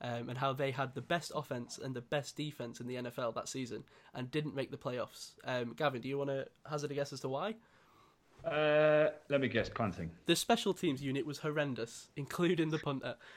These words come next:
Speaker 1: So, so, uh,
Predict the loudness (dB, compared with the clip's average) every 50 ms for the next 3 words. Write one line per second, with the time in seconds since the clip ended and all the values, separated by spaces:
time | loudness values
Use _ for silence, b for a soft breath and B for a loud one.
0 | B B B B B B B B B 2 2 2 4 4 4 2 4 2 -2 -2
1 | -2 B B B B B B B B B B B 6 6 6 6 4 0 -4 -4
2 | -4 -8 -12 -16 -18 -20 -20 -20 -20 _ _ _ -20 -20